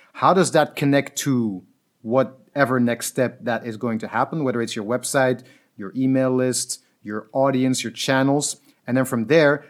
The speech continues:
how does that connect to your products and services? How are you selling your products and services? Can we maybe add a new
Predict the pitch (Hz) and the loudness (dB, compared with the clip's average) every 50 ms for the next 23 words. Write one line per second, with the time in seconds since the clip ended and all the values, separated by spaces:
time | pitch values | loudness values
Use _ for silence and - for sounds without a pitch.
0 | _ _ - - 127 147 - 185 147 120 143 139 135 - - 123 113 113 113 113 | _ _ -4 0 2 2 2 2 2 2 0 0 0 0 -2 -2 -2 -2 -4 -6
1 | - - - 113 110 107 110 120 117 - - 113 104 113 110 - - 156 - - | -8 -8 -6 -6 -4 -4 -6 -6 -6 -6 -6 -6 -6 -6 -8 -8 -10 -8 -6 -4
2 | 147 139 120 101 - 101 92 92 - - 117 127 131 135 127 123 123 123 123 117 | -4 -4 -4 -6 -8 -12 -16 -16 -8 -4 0 0 2 2 0 0 -2 -2 -2 -2
3 | 113 123 123 120 - - - - 156 156 147 120 104 98 98 90 - _ _ _ | -4 -4 -6 -4 -6 -4 0 4 4 4 4 2 0 -4 -8 -14 -18 _ _ _
4 | _ _ - 120 - - - 117 110 110 - - 110 98 - 110 104 95 95 - | _ _ -12 -12 -10 -6 -6 -6 -6 -6 -8 -10 -12 -12 -12 -12 -12 -12 -14 -16
5 | - - - - - 135 123 120 120 117 120 123 127 123 117 120 117 113 113 113 | -18 -18 -18 -10 -6 -4 -2 -2 0 0 0 0 0 -2 -2 -4 -4 -6 -6 -10
6 | - _ _ _ _ _ _ _ 147 139 131 127 127 123 - - 135 123 120 123 | -14 _ _ _ _ _ _ _ -2 0 0 0 0 -2 -6 -6 -4 -2 0 2
7 | 127 139 156 185 220 220 196 143 107 92 - | 4 6 8 10 10 10 10 8 4 -4 -10